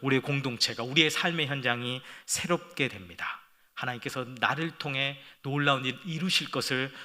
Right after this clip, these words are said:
우리가 소망할 수 있기에 여전히 이 어두운 시대를 살아가는 우리가 소망 있게 살 수가 있는 것입니다. 오늘 사무엘의 입술을 통해서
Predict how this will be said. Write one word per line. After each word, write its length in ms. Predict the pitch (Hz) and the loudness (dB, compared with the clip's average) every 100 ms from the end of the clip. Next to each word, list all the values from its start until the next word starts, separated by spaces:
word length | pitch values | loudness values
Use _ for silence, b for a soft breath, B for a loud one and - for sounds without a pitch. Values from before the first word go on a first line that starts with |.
| B | B
우리가 260 | 120 117 113 | 0 0 0
소망할 520 | - 180 180 156 139 | -2 2 4 4 0
수 380 | - 139 135 - | -2 -4 -6 -8
있기에 760 | 127 - - 104 107 92 90 _ _ _ _ | -12 -12 -10 -6 -6 -6 -12 _ _ _ _
여전히 320 | 120 117 127 123 | -8 -4 -4 -2
이 140 | 127 151 175 | -2 -2 -2
어두운 300 | 139 160 156 | -2 0 0
시대를 280 | - 147 135 | 0 0 0
살아가는 400 | 143 135 127 123 | 0 -2 -2 -6
우리가 600 | 98 104 104 104 104 - B B B B B _ | -10 -4 0 2 2 -2 B B B B B _
소망 340 | - - 196 147 | -8 -4 -2 -2
있게 400 | 120 - 127 131 | -4 -4 -2 -2
살 220 | - 127 | -4 -2
수가 220 | - 117 | -2 -2
있는 180 | 95 92 | -4 -8
것입니다. 560 | 92 - 85 87 - - - B B B B | -6 -6 -6 -10 -10 -10 -18 B B B B
오늘 180 | 139 151 | 2 4
사무엘의 360 | 185 185 175 175 | 8 10 10 8
입술을 320 | - 180 180 | 6 4 4
통해서 600 | 156 143 123 127 98 | 4 2 2 2 2